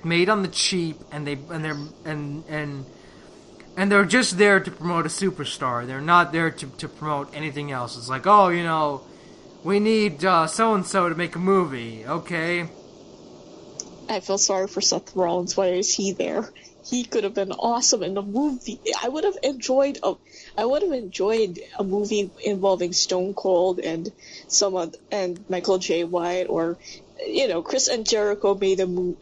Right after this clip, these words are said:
Speaker 2: a Chris and Jericho act, buddy cop action movie with actual wrestling, and then the villain would probably be, like, Chris, would be, like, Seth Rollins or some shit. It'll be, it'll be,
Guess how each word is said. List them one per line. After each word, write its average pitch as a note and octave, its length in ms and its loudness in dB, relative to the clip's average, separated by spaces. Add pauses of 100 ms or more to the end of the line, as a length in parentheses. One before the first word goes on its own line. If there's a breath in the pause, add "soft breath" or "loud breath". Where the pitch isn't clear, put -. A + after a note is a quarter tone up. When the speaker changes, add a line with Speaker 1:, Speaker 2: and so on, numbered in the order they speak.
Speaker 2:
a G#3 80 -2
Chris - 240 -2
and G#3+ 120 0
Jericho F#3+ 440 -2
act, F3 320 -6
buddy F#3 220 0
cop F3+ 320 -2
action F3+ 400 -6
movie F#3+ 240 2
with F3 180 0
actual E3+ 400 -2
wrestling, F#3 520 -2
and F3+ 100 2
then F3+ 120 -2
the F3+ 120 -2 (220)
villain F#3 300 0
would - 140 -8
probably F3 460 -2
be, E3+ 160 0
like, E3 160 0
Chris, - 320 -2 (160)
would F3+ 240 2
be, F#3+ 220 4
like, F3 260 -4 (960 loud breath)
Seth F#3+ 340 0
Rollins F#3+ 280 2
or G#3+ 60 -2
some G3+ 200 0
shit. G3 360 0
It'll F3+ 120 -2
be, C4 200 -4
it'll A4+ 360 2
be, G#4+ 380 0